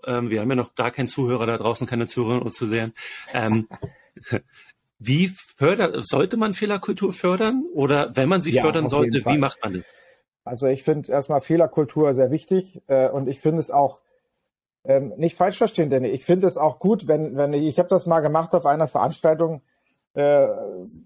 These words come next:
Speaker 2: das war, war, da war ich aber dann der Stimmungs-, äh, Crasher, weil es waren halt, ähm, viele diese, "Juhu, wo ist das Bier?"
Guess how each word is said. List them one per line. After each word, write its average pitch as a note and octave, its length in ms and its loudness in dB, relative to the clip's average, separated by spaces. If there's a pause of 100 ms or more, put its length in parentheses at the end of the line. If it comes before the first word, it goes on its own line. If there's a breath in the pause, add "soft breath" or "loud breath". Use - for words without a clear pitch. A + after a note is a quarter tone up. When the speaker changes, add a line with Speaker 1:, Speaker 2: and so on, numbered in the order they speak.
(420)
Speaker 2:
das C3+ 200 -2
war, C#3 220 2
war, C#3 300 2
da C#3 160 2
war D3+ 160 4
ich E3+ 80 0
aber D#3+ 140 4
dann D#3 160 2
der D3 100 0
Stimmungs-, F#3 640 0
äh, C3+ 220 2
Crasher, D#3+ 600 0 (320 soft breath)
weil C3 160 2
es C#3 160 -4
waren D3 240 2
halt, D3 380 0 (640)
ähm, C3+ 460 2 (160)
viele E3+ 340 2
diese, C3+ 560 4
"Juhu, E3+ 580 2 (760)
wo D3 120 0
ist D#3+ 140 0
das C#3 120 -2
Bier?" A3 440 2